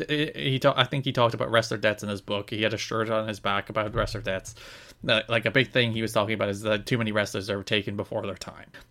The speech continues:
which is a perfectly, entirely fair point to make. That thankfully, I think we live in a wrestling world where fewer and fewer young wrestlers are taken before their time, and that's very good that the wrestling industry has,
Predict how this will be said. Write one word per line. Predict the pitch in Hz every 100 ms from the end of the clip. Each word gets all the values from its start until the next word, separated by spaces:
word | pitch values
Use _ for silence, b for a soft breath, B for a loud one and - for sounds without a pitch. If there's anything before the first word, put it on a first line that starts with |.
| -
which | 120 110
is | 101 107
a | 117
perfectly, | - 113 107 107 117
entirely | 107 110 113 101
fair | 98 101
point | 101 101 95
to |
make. | 101 98 101 - -
That | 117
thankfully, | 120 117 123 117
I | 110
think | 131 123
we |
live | 127 127
in | 123
a |
wrestling | 123 120 131
world | 120 123 120
where | 123 120 113 - _ B B
fewer | - 165 160
and | 156
fewer | 135 202 123
young | 101 95 95
wrestlers | 92 - 98
are | 98
taken | - 92 104
before | 98 101 95
their | 92 92
time, | 98 98
and | 104
that's | 107 117
very | 110 113
good | 110 127 113
that | -
the | 104
wrestling | 101 - 107
industry | 107 107 101 110 101
has, | 104